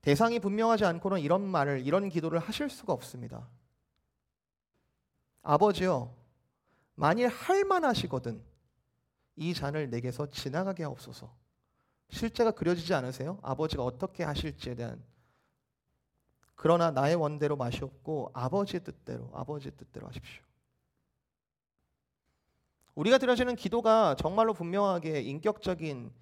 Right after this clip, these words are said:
하나님 아버지를 여러분이 향하고 계십니까? 가끔씩은 기도가 너무 막혀 있어가지고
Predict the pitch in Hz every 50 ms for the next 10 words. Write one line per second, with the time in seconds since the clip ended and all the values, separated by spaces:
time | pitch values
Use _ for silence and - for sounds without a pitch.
0 | _ _ _ _ _ - - 226 226 226 226 196 135 131 123 156 170 165 165 160
1 | 151 131 120 117 120 123 123 120 135 196 208 190 180 165 - - - - 120 117
2 | 117 - - - - - _ _ _ _ _ _ _ _ _ _ _ _ _ _
3 | _ _ _ _ _ _ _ _ - 143 151 151 226 240 196 - 226 220 214 202
4 | - 185 175 196 202 202 170 139 147 175 165 - 120 123 120 - 208 208 202 -
5 | 190 180 151 131 120 120 120 123 143 120 113 113 -